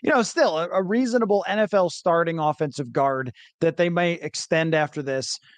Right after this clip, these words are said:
So they are clearly set at that position. They want to continue to develop Ed Ingram, their right guard, which makes sense because he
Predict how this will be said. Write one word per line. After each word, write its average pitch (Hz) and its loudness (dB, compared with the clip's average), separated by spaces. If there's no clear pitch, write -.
So 151 0
they 165 2
are 151 -6
clearly 190 0
set 147 -2
at 147 -8
that 135 0
position. 135 -4
They 175 4
want 185 2
to 190 0
continue 190 -4
to 190 -2
develop 165 0
Ed 151 -2
Ingram, 185 2
their 147 -2
right 135 -6
guard, 196 2
which 165 -2
makes 180 0
sense 151 -4
because 156 -2
he 139 -6